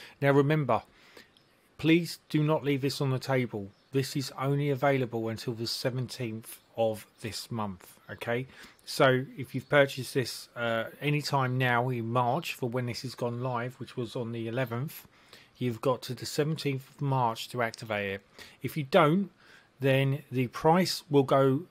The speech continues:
back up, okay? And you'll end up, even though you're gonna get a really great deal anyway, because what you're getting for the price of when it went back up, you could have got it for a lot cheaper if you take act now,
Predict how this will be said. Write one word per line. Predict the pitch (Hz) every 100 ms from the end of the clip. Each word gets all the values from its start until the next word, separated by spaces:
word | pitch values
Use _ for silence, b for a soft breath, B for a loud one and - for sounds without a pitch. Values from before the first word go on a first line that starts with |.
| _ _ -
back | 135 -
up, | 143 107 - - - 120
okay? | - 123 135
And | 127 127
you'll | 123 123
end | 131 131
up, | 123 - _
even | 160 139 143
though | 135
you're | 127
gonna | 131 123
get | 123 120
a |
really | 120 143 131
great | 127 123 117
deal | 139 127 120
anyway, | 131 127 104 101 147 - B B B
because | - 120 131 117 -
what | 135 139
you're | 127
getting | 117 131 117 120
for | - 127
the | 120
price | 107 - 131 123 -
of | 120
when | 120 120
it |
went | 117 113 110
back | 110 104
up, | 131 107 107 _ B B B
you | 131
could | 139
have | 131
got | 123 120
it | 117
for | -
a | 113
lot | 120 117
cheaper | - 120 113 104 107
if | 110 -
you | 113
take | - 113
act | 110 104 - -
now, | 107 92 87